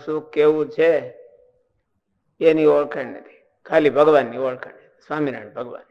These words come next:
છે. સ્વામિનારાયણ ભગવાનની માળા ફેરવતા ફેરવતા આ જગતના સુખની વાહ દોડવા માંડી.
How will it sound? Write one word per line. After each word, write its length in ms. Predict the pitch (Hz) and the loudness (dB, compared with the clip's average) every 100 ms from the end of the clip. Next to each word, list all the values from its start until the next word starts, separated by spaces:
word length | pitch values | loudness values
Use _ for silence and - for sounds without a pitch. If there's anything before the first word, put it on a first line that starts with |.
| _ | _
છે. 880 | _ _ _ _ _ _ _ - 104 _ _ _ _ _ _ _ _ _ _ _ _ - | _ _ _ _ _ _ _ -20 -20 _ _ _ _ _ _ _ _ _ _ _ _ -12
સ્વામિનારાયણ 540 | 160 151 151 151 147 | -4 0 0 0 -2
ભગવાનની 500 | 147 151 151 156 156 | 0 0 0 -2 -2
માળા 300 | 151 151 147 | 0 2 0
ફેરવતા 460 | 147 151 147 147 139 | 0 0 0 0 0
ફેરવતા 540 | 147 151 147 165 165 143 131 - - - - _ _ _ _ _ _ _ _ | 0 0 4 6 6 6 -2 -14 -20 -20 -20 _ _ _ _ _ _ _ _
આ 140 | 320 143 139 | -6 -2 2
જગતના 440 | 156 143 143 135 | 2 2 -2 -2
સુખની 300 | 165 147 131 | -4 -2 -2
વાહ 120 | 135 123 | -2 0
દોડવા 320 | 127 135 120 110 | 0 0 -2 -8
માંડી. 220 | 117 - | -18 -20